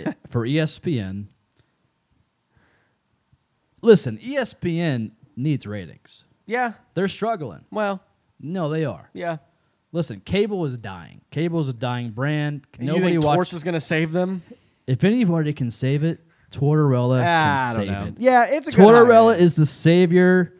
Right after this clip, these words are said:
Speaker 2: of everything.
Speaker 1: But what is he doing with that? I mean, why, why is he taking, are you, oh, that's a
Speaker 2: That's just
Speaker 1: long attached beard hair to my face.
Speaker 2: <laughs> I, I just tried to pull a beard hair off Kyle, and it's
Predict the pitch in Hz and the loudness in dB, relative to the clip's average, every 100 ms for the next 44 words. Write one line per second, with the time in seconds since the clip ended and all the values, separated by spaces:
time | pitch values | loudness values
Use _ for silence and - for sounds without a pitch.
0 | _ _ _ _ 127 143 143 139 131 - | _ _ _ _ 6 8 8 6 2 -6
1 | - _ - 131 123 110 98 76 87 - | -20 _ -4 0 0 -2 -6 -10 -14 -6
2 | 262 339 381 311 294 185 127 123 120 82 | -4 -4 -8 -8 -10 -8 -6 -6 -8 -14
3 | 101 90 82 107 135 190 196 185 208 269 | -16 -14 -12 -10 -8 -6 -4 -2 -2 -4
4 | 277 247 - - _ _ _ _ _ _ | -6 -10 -16 -20 _ _ _ _ _ _
5 | _ _ 165 202 254 285 262 240 208 208 | _ _ -6 -4 -2 -6 -8 -10 -8 -4
6 | 202 208 170 73 135 139 - _ - 220 | -4 -6 -10 -6 -4 -4 -8 _ -2 -2
7 | 226 143 170 214 160 135 165 175 180 190 | -2 -4 -6 -6 -10 -8 -4 -2 -2 -2
8 | 190 196 - 170 170 175 185 180 156 143 | -4 -8 -12 -10 -6 -6 -6 -10 -8 -6
9 | 117 113 104 101 104 - 131 131 117 90 | -6 -8 -8 -8 -10 -12 -12 -10 -10 -12
10 | - - - - - - 151 - - 175 | -12 -16 -20 -18 -14 -8 -8 -8 -20 -18
11 | - 156 170 - 160 151 151 147 123 131 | -8 -4 -4 0 0 -2 -4 -6 -4 -6
12 | 123 127 120 113 110 - 120 98 95 104 | -4 -4 -6 -8 -12 -12 -10 -10 -10 -10
13 | 107 113 - | -8 -10 -12